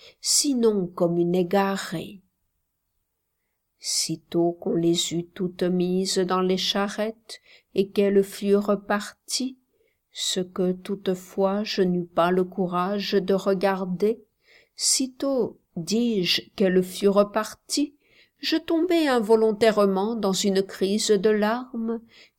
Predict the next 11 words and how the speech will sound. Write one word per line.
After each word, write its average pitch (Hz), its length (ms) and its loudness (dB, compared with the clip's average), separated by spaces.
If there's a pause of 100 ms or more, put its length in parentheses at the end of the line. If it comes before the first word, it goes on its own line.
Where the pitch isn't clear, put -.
(160)
comme 277 260 -2
si 254 220 0
ce 240 180 2
fût 226 460 -2
une 208 160 2
indisposition 196 960 2
soudaine 208 920 -2 (300)
et 196 140 2
pourtant 202 520 2
si 214 320 2
violente, 220 920 2